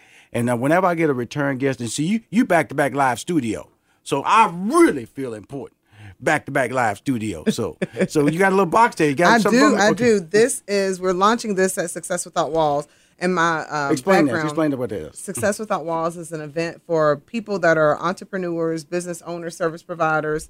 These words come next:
Speaker 1: Mm-hmm.
Speaker 2: um, anyone that's serious about next leveling their success
Speaker 1: Mm-hmm.
Speaker 2: and really want to overcome whatever obstacles they're facing. Because in business, we don't,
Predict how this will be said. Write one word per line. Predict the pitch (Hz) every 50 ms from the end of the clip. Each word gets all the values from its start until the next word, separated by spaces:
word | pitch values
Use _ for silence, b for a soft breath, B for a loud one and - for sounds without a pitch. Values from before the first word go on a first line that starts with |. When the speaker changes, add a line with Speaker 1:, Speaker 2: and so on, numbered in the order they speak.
| -
Speaker 1:
Mm-hmm. | - 131 110 104 113 123
Speaker 2:
um, | 160 160 151 - -
anyone | 214 226 247 247 226 226 214 202
that's | 170 170 175 -
serious | - 214 190 185 190 185 -
about | 190 170 180 151 131
next | 165 175 175 - -
leveling | 175 160 151 160 165 160 151
their | 151 151 165
success | - - 143 - - - 208 226 226 -
Speaker 1:
Mm-hmm. | - - 123 110 117 127 139 135 -
Speaker 2:
and | 175 170 175 165
really | 185 226 240 240 233
want | 202 202 196 185 143 170
to | - 208 185
overcome | - 180 196 180 202 - 208 180 175
whatever | 170 170 170 160 - -
obstacles | 160 165 175 - - - 180 156
they're | 160 160
facing. | 156 - - 175 165 151 - - 147 139
Because | 120 160 160 - 185 160 156 147
in | 160 143
business, | 127 - 254 277 240 220 190 175 156
we | 208 277 311
don't, | 294 226 190 170 - -